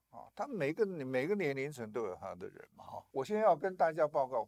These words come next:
Speaker 1: 我不会不承认我老，我是年纪，今年六十八岁，当然这是，是，就是你上网都可以查得到。但是老并不是说看年龄是唯一的一个条件嘛。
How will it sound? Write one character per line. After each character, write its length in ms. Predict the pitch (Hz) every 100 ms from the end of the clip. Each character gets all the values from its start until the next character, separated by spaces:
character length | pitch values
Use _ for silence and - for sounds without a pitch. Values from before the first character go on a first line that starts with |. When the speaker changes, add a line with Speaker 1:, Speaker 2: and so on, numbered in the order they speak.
| _
Speaker 1:
我 200 | - 156
不 160 | 143 208
会 100 | 226
不 180 | 170 214
承 180 | - 135
认 140 | 151
我 140 | 117
老， 220 | 120 101 - _
我 220 | - 147 139
是 200 | 214 190
年 240 | 160 147
纪， 180 | 175 143
今 200 | 190 180
年 180 | 131 151
六 160 | 160
十 100 | 117
八 220 | 110 113 113
岁， 140 | 127
当 200 | 214 381
然 220 | 311 156 139 _
这 140 | 254
是， 140 | 180 180
是， 220 | - 156 _
就 160 | - 208
是 180 | 170 - _ _
你 120 | 185 147
上 160 | 247
网 100 | 202
都 100 | 147
可 80 | 147
以 60 | 151
查 200 | 110 101
得 140 | 113
到。 220 | 120 95 - _ _ _ _ -
但 180 | 233 214
是 300 | 202 190 151 _ _ _ -
老 440 | 139 147 110 98 98 - _ _
并 220 | - 208
不 140 | 160 170
是 160 | 196
说 180 | 151 175 -
看 280 | - 190 135
年 360 | 127 123 165
龄 180 | 151 117
是 140 | - 147
唯 340 | 113 107 120
一 220 | 160 180
的 220 | 170 120
一 120 | 104 117
个 120 | 101
条 320 | - - -
件 200 | - 156
嘛。 200 | 151